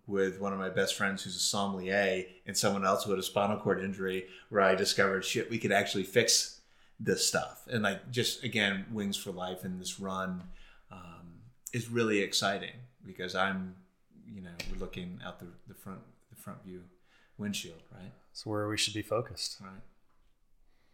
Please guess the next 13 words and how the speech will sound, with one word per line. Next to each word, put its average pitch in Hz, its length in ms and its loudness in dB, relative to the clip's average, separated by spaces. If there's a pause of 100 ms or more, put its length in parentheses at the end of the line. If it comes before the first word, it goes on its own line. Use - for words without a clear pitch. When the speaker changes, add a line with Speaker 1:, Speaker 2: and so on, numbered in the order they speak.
(520)
Speaker 2:
So 160 260 12
what, 139 480 10
let's, 160 320 8
Quinn, 143 220 2
let's 131 140 4
go 135 80 4
back 120 200 4
to 113 100 -2
you 117 60 -2
for 117 120 -2
a 101 60 2
second. 98 300 2
So 110 500 6